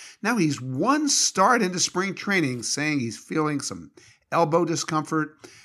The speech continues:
They're saying it's just inflammation, but I don't know. As I travel around this spring,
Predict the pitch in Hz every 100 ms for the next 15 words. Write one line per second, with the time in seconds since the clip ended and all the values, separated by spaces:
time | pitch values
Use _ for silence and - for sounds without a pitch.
0 | - _ 107 - - - 175 175 160 -
1 | 165 175 156 165 147 165 160 165 151 143
2 | 143 135 135 - - _ _ _ - 220
3 | 240 170 135 202 220 - 269 254 160 165
4 | 160 120 - - 110 101 95